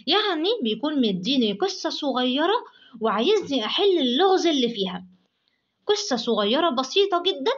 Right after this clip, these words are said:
وبيكون فيها لغز، عايزني أنا أحل اللغز ده. إزاي؟ تعالوا نشوف مع بعض. مع محمود عدد تلات أقلام، يبقى محمود معاه كام قلم؟ تلاتة،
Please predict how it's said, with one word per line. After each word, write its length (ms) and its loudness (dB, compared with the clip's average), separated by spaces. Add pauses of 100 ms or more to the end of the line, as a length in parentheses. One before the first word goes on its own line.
(120)
وبيكون 440 0
فيها 300 0
لغز، 320 0 (340)
عايزني 380 2
أنا 240 -2
أحل 260 2
اللغز 400 2
ده. 180 -2 (600)
إزاي؟ 680 2 (200)
تعالوا 260 2
نشوف 240 -4
مع 160 2
بعض. 260 2 (2000)
مع 240 4
محمود 580 4 (160)
عدد 340 4 (200)
تلات 320 2
أقلام، 540 2 (300)
يبقى 180 0
محمود 300 2
معاه 240 2
كام 260 0
قلم؟ 480 2 (520)
تلاتة، 760 2